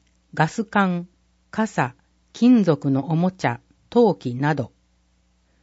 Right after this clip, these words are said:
粗大ゴミの主な例、大型ゴミ、家具類、自転車、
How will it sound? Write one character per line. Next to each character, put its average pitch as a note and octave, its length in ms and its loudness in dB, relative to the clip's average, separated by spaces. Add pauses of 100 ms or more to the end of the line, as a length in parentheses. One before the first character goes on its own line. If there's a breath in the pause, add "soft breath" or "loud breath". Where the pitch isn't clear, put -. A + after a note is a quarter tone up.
(140)
粗 F#3+ 200 -2
大 A#3 240 2
ゴ A#3 140 2
ミ G3 120 2
の C#3 300 -2
主 A3+ 240 4
な C3+ 180 -2
例、 C3 340 -2 (300)
大 G#3 240 4
型 G#3 320 0
ゴ E3+ 180 2
ミ、 C#3+ 160 -2 (920)
家 F3 160 0
具 B3 160 6
類、 C3+ 320 -2 (420)
自 D#3 140 -4
転 A3 320 2
車、 - 280 -10